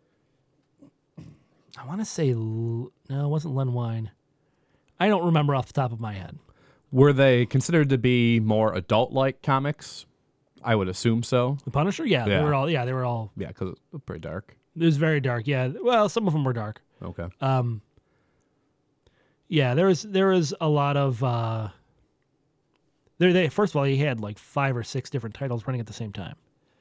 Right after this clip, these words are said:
Speaker 2: Okay.
Speaker 1: And they were all, they all dealt with, um, not necessarily adult themes, but they were all, there wasn't comedy in 'em. They were all very, um, they're just like, like, like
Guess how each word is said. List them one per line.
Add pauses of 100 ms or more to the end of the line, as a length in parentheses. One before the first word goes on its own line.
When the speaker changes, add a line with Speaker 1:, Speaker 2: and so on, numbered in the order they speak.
(280)
Speaker 2:
Okay. (240)
Speaker 1:
And
they
were
all,
they
all
dealt
with, (240)
um, (720)
not
necessarily (1200)
adult
themes,
but
they
were
all, (340)
there
wasn't
comedy
in
'em.
They
were
all
very, (1300)
um, (480)
they're
just
like,
like, (240)
like